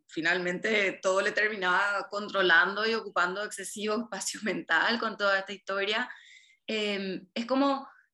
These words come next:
que tanto es lo que eso prioricé, que aprendí a que ese sea mi objetivo de vida, básicamente. Y es como lo nunca del todo resuelto,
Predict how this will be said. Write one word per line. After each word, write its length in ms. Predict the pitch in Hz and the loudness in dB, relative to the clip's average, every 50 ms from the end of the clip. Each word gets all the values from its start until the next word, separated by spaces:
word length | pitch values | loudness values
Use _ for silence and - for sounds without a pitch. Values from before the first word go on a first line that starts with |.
| _ - | _ -2
que 320 | 226 233 226 220 - - | 0 0 0 0 -2 0
tanto 420 | - 233 254 285 294 - 311 285 233 | 2 2 4 4 2 2 4 4 4
es 460 | 202 190 196 214 226 - - - _ - | 4 4 2 0 -2 -6 -8 -10 _ -10
lo 220 | 190 190 202 190 | -6 -4 -4 -4
que 400 | 196 208 202 196 185 - - - - _ _ _ _ _ - | -2 -2 0 0 0 -2 -4 -8 -20 _ _ _ _ _ -4
eso 960 | 202 202 202 - 240 233 233 220 214 202 185 175 170 165 156 - - - _ _ _ _ _ _ _ - | -2 -2 0 0 0 2 2 2 4 4 4 4 4 4 2 0 -4 -10 _ _ _ _ _ _ _ -10
prioricé, 1120 | 208 190 214 226 226 220 220 220 220 214 180 - - - 214 214 214 196 190 196 202 - - | -6 -4 0 2 2 2 2 2 0 -2 -6 -6 -4 -2 0 2 2 2 2 0 -2 -4 -2
que 60 | - | -2
aprendí 340 | 208 208 226 220 214 208 214 | 0 0 0 -2 -2 -2 -2
a 100 | 233 269 | -2 -2
que 100 | 277 277 | -2 -4
ese 180 | 233 233 262 247 | -4 -4 -6 -6
sea 160 | 247 220 214 | -2 -2 -2
mi 100 | 240 269 | -2 -2
objetivo 360 | 269 - 247 208 - 226 277 | -4 -4 -6 -4 -4 -2 -2
de 80 | 311 214 | 0 0
vida, 280 | 185 240 285 - 196 185 | 0 0 0 2 2 4
básicamente. 840 | 175 175 175 - 175 180 170 165 160 156 151 147 143 165 165 - _ _ _ _ _ _ _ _ _ _ - | 4 2 0 0 0 0 0 0 0 -2 -4 -6 -6 -8 -10 -12 _ _ _ _ _ _ _ _ _ _ -4
Y 140 | 220 220 | 0 0
es 80 | 226 233 | 0 2
como 180 | 233 262 269 277 | 2 4 4 6
lo 140 | 277 262 | 6 6
nunca 720 | 254 240 233 240 254 247 254 262 262 262 247 240 226 214 214 | 6 6 4 4 2 0 0 2 4 4 4 4 4 4 4
del 180 | 214 226 226 226 | 2 0 -2 -2
todo 220 | - 214 214 226 | -2 -2 0 0
resuelto, 720 | 233 240 226 226 - 202 214 196 185 - 160 151 151 - | 0 0 -2 -2 -2 -2 -2 -2 -2 -2 -4 -6 -6 -8